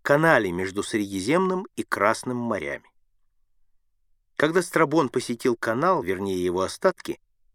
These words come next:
то написал следующее. Канал впадает в Красное море, точнее,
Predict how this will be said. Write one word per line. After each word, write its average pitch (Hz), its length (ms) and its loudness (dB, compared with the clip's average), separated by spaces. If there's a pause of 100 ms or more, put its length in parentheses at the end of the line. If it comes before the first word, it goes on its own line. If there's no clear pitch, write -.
(240)
то 214 140 8
написал 190 460 4
следующее. - 800 -2 (520)
Канал 196 320 6
впадает 156 520 2
в - 80 -14
Красное 147 480 2
море, 113 380 4 (200)
точнее, 180 680 2